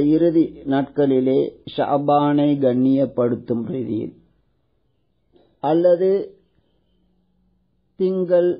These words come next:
வியாழன் போன்ற நாட்களிலே சுனத்தான நோன்பு நோக்கக்கூடிய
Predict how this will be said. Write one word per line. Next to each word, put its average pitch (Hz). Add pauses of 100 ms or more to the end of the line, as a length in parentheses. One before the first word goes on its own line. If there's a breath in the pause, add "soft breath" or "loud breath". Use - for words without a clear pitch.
(100)
வியாழன் 151
போன்ற 135 (120)
நாட்களிலே 123 (1600)
சுனத்தான 156
நோன்பு 131
நோக்கக்கூடிய 120